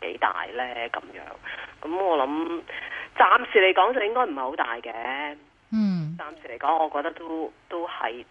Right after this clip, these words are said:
Speaker 1: 即係大家都仲係好和平、好理性咁樣坐喺度。
Speaker 2: 係啊，係啊。
Speaker 1: 嚇，嚇，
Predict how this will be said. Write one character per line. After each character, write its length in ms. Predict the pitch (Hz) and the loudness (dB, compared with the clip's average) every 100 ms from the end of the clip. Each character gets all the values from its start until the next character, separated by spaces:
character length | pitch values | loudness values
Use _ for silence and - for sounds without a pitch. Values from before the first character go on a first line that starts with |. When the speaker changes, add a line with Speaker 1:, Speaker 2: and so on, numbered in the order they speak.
| - | -4
Speaker 1:
即 60 | |
係 40 | 196 | 0
大 160 | 123 | 0
家 140 | - 160 | 2 -2
都 100 | 170 | -2
仲 140 | - | -6
係 100 | 131 135 | -4 -2
好 60 | |
和 160 | 151 131 - | 0 -2 -4
平、 80 | 117 | -8
好 120 | 135 | -6
理 180 | 147 127 | -4 -6
性 160 | 135 123 | -8 -6
咁 80 | 123 | -6
樣 200 | 147 - | -6 -4
坐 180 | - 135 | -2 -4
喺 60 | |
度。 320 | - 202 262 | -4 -4 0
Speaker 2:
係 180 | 202 165 | 2 4
啊， 220 | 180 214 269 | 2 0 -4
係 220 | 170 160 | -4 -2
啊。 100 | 170 202 143 131 113 - - | -2 0 0 0 -4 -10 -2
Speaker 1:
嚇， 80 | |
嚇， 80 | - | 4